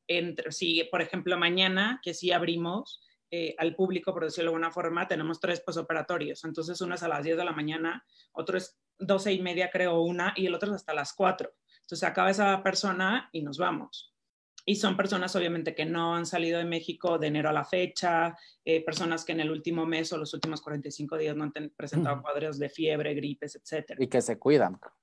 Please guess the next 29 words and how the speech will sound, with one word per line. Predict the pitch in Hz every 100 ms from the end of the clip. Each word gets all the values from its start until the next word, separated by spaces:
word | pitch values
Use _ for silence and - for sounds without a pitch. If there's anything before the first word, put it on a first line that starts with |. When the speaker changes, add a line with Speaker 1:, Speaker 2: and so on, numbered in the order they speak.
| _ -
Speaker 1:
Y | 180
que | 185
se | 160 156
cuidan, | 190 170 147
obviamente, | 151 160 170 160 131
Speaker 2:
Que |
Speaker 1:
o |
sea, | 120 131
Speaker 2:
se | -
cuidan, | 165 147 104 113
que | -
la | 123
verdad | 135 143 151
es | 156
que |
Speaker 1:
gente | - -
Speaker 2:
te | 117
Speaker 1:
que | 254
Speaker 2:
sí. |
Speaker 1:
conoces | 147 143 214 190 -
al | 175
final | 185 180 180
del | 190 190
día. | 180 147 - - -
Gente | - 208 208
nueva, | 240 226
pues, | - 185
está | 165 165
cañón, | 156 156 147